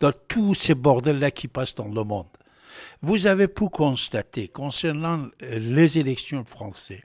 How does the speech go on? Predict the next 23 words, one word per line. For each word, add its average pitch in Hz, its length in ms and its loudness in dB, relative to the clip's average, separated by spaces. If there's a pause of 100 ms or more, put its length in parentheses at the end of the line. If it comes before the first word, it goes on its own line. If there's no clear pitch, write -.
(680)
vous 170 220 0
aviez 160 240 2
monsieur 139 480 -2
Éric 139 440 2
Zemmour, 127 600 -6 (260)
quand 151 140 0
on 139 40 0
disait 139 240 -4
qu'il 151 80 0
était 135 180 -6
juif 120 420 -6
tunisien. 104 580 -10 (760)
Tous 311 360 10
les 240 200 8
juifs 165 560 6
français, 208 840 8 (420)
ils 160 240 2
ont 180 80 0
pris 190 240 2
la 151 100 4
position 202 640 2
contre - 360 -4
lui. 107 220 -12